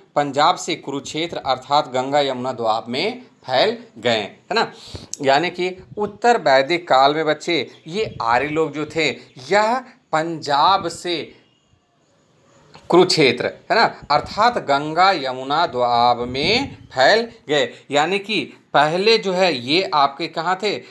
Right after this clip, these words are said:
तो पहले आपका डायरेक्शन वाइज यहाँ पे मौजूद थे, है ना। लेकिन उत्तर वैदिक काल में ये लोग कहाँ पे आ गए, तो ये लोग इस क्षेत्र में, यानी कि ये जो गंगा यमुना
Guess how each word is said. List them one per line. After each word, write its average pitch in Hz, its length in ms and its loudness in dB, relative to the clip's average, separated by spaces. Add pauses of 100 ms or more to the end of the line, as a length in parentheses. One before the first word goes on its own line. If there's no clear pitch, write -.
(140)
तो 151 120 -4
पहले 156 360 -2
आपका 135 360 2
डायरेक्शन 131 480 0
वाइज 139 360 0 (100)
यहाँ 123 220 0
पे 143 160 -4
मौजूद 135 500 -2
थे, 135 100 -2
है 139 340 -8
ना। 277 200 -2 (220)
लेकिन 175 300 -4
उत्तर 196 380 2
वैदिक 147 520 0
काल 135 300 2
में 147 240 -6 (160)
ये 127 160 -4
लोग 175 220 -6
कहाँ 156 220 -6
पे 175 120 -6
आ 170 120 4
गए, 175 220 -2 (260)
तो 165 120 0
ये 135 380 0
लोग 151 300 -4 (120)
इस 196 220 -4
क्षेत्र 151 300 -4
में, 151 100 0
यानी 135 240 0
कि 151 140 -12
ये 151 120 -2
जो 147 160 -2
गंगा 147 420 2
यमुना 147 680 0